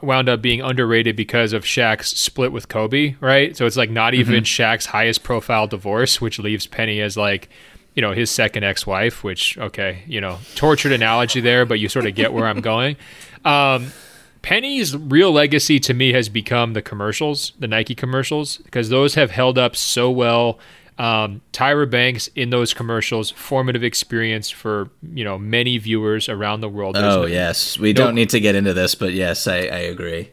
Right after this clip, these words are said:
Speaker 2: Yes.
Speaker 1: I wa-, I wasn't going to get into it. I was gonna just leave it there, Michael, but, uh, the groan in your voice was slightly creepy. It's a little borderline creepy. Um, <laughs> but, but I think they're, they're a little bit underrated here. But they didn't, like you're saying,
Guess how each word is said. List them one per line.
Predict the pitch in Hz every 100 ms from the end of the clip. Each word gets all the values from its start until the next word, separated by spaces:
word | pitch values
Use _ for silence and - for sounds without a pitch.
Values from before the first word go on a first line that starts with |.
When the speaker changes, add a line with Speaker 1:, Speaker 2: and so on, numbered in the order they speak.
| -
Speaker 2:
Yes. | 87
Speaker 1:
I | 123
wa-, | 127 -
I | 127
wasn't | 127 120 117
going | 120 113
to |
get | 107 107
into | 107 117
it. | 113
I |
was | 104 -
gonna | 107
just | 98 104 110
leave | 110
it | 101
there, | 113 107
Michael, | 104 107 -
but, | 110 107 104 -
uh, | 104 101 107
the | 127
groan | 117 135 120 139 156 156
in | 139
your | 131
voice | 110 117 127 120 -
was | 104
slightly | - - - - - 143 147 147 135
creepy. | 120 123 117 110 120
It's | 120
a | 147
little | 139
borderline | 120 123 123 117 113 107
creepy. | 120 113 117 110 - - - -
Um, | 151 143 131 131 131 - 185
<laughs> | 147
but, | 151 131 190 175 175 - - - -
but | 156 160 156 -
I | 156 302
think | 359
they're, | 330 247
they're | 233 254
a | 208
little | 202 170
bit | 151 139
underrated | 127 117 110 101 95
here. | 110 101
But | 104 156 147
they | 175
didn't, | 190 175
like | 147 143
you're | 139
saying, | 147 135 131 127